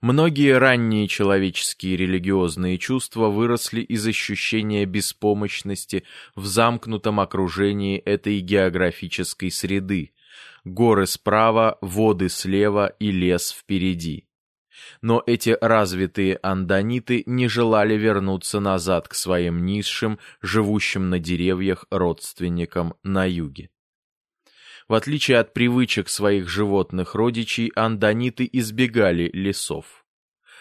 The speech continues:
В лесах человек всегда деградировал. Человеческая эволюция была прогрессивной только на просторе и в высоких широтах.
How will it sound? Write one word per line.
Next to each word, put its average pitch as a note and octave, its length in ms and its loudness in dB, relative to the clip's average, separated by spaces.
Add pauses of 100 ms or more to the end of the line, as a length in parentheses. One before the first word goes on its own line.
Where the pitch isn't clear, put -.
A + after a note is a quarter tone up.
(160)
В G2 120 -4
лесах A2 460 2
человек G#2 440 2
всегда G2+ 440 0
деградировал. G2+ 1040 0 (460)
Человеческая G#2 880 2
эволюция G#2 640 2
была G2+ 320 4
прогрессивной A2 960 -2
только A#2 380 0
на G#2+ 120 0
просторе A2 800 0 (280)
и C3+ 100 4
в B2 80 0
высоких G#2 680 -2
широтах. - 680 -4